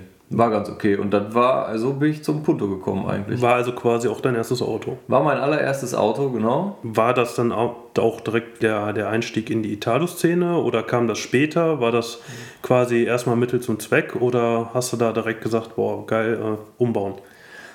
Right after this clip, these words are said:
Speaker 1: Mm, ja, ich hab, äh, vorher einen Roller gehabt, einen fünfziger. Der ist dann so ganz dezent modifiziert worden. Also
Speaker 2: Wie das
Speaker 1: da
Speaker 2: damals war.
Speaker 1: Äh, da, da hab ich also eigentlich alles dran gemacht, was so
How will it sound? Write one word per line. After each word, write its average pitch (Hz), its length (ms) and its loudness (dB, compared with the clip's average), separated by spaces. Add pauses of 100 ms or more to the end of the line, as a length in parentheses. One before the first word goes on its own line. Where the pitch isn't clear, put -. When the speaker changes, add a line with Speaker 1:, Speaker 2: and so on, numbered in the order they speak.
(180)
Speaker 1:
Mm, 127 540 0
ja, 139 260 4
ich 147 140 -2
hab, - 280 -4
äh, 135 200 4
vorher 151 760 0
einen 120 100 2
Roller 127 320 4
gehabt, 180 480 -4 (200)
einen - 100 -4
fünfziger. 180 880 0 (340)
Der 123 640 4
ist 123 180 -4
dann 117 180 4
so 110 300 2
ganz 143 480 0
dezent 131 760 2
modifiziert 135 840 2
worden. 160 420 2
Also 123 320 2 (380)
Speaker 2:
Wie 123 120 2
das 117 220 4
Speaker 1:
da 120 120 2
Speaker 2:
damals 123 280 0
war. 135 260 0 (240)
Speaker 1:
Äh, - 200 -4
da, - 120 -2
da 147 180 0
hab 175 120 4
ich 156 160 0
also 151 160 0
eigentlich 151 300 -2
alles 143 240 0
dran 127 180 0
gemacht, 117 300 -2
was 123 160 -2
so 117 100 -2